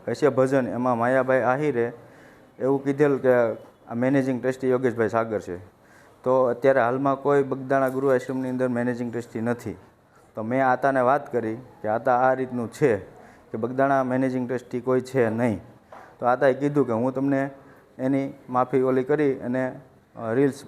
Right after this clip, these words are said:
મોકલી દઉં છું. તો મેં કોઈ એવું એને કીધું નહોતું આતાને કે તમે મને મોકલે,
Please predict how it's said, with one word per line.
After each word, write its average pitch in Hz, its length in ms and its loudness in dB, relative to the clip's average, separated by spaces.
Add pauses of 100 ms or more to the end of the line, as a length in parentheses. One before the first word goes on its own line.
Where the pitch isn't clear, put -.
(180)
મોકલી 143 360 0
દઉં 104 200 -4
છું. - 420 -20
તો 104 80 -12
મેં 127 280 -2
કોઈ 151 160 4
એવું 147 220 4
એને 139 140 0
કીધું 151 300 0
નહોતું 135 280 2
આતાને 120 260 -2
કે 113 60 -12
તમે 120 180 -2
મને 107 180 -2
મોકલે, 104 360 -4